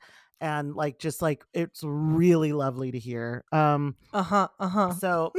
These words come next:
Speaker 1: I know, it's so funny.
Speaker 2: <laughs>
Speaker 1: Um, the, yeah, the, hearing all four vocal line on the All Rights, like,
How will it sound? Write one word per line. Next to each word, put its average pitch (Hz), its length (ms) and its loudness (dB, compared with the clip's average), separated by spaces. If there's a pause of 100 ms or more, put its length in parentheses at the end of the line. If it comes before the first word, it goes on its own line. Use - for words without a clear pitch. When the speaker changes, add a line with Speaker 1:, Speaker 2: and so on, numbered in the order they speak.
(160)
Speaker 1:
I 180 120 6
know, 151 140 8
it's 143 140 2
so 160 120 4
funny. 156 340 4
Speaker 2:
<laughs> - 40 2 (540)
Speaker 1:
Um, 175 400 4 (440)
the, 185 380 2
yeah, 170 220 0
the, 165 240 -2
hearing 190 380 -2
all 160 120 4
four 147 260 0
vocal 135 300 -4
line 131 220 -6
on 127 220 -6
the 123 60 -4
All 123 180 -4
Rights, 123 480 -10
like, 135 340 -10